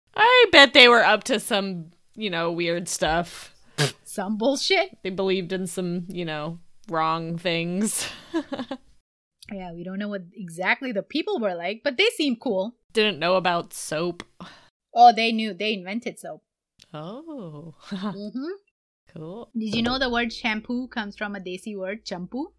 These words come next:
Speaker 1: Champu.
Speaker 2: Yeah.
Speaker 1: Yeah? Okay.
Speaker 2: Mm-hmm. Yeah, we invented shampoo, so.
Speaker 1: You're welcome, world. Pepper and shampoo. <laughs>
Speaker 2: Yeah.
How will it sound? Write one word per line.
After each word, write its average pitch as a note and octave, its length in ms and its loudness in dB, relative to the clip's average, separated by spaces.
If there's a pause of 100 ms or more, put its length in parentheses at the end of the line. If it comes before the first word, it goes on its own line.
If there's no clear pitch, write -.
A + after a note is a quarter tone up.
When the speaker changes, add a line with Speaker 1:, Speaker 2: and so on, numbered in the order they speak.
(160)
Speaker 1:
Champu. F3 440 -12 (760)
Speaker 2:
Yeah. G#3+ 200 -6 (240)
Speaker 1:
Yeah? F3+ 280 -8 (320)
Okay. F#3+ 320 -12 (180)
Speaker 2:
Mm-hmm. - 840 -12
Yeah, A#3+ 200 -12
we A3+ 120 -8
invented A3 400 -6
shampoo, G3+ 380 -12
so. E3+ 340 -14 (500)
Speaker 1:
You're G#3 220 2
welcome, A3 520 8
world. F3 580 2 (360)
Pepper F4 520 2 (180)
and G#3+ 200 0
shampoo. A#3+ 800 2 (580)
<laughs> - 20 -20 (1040)
Speaker 2:
Yeah. F3+ 140 -8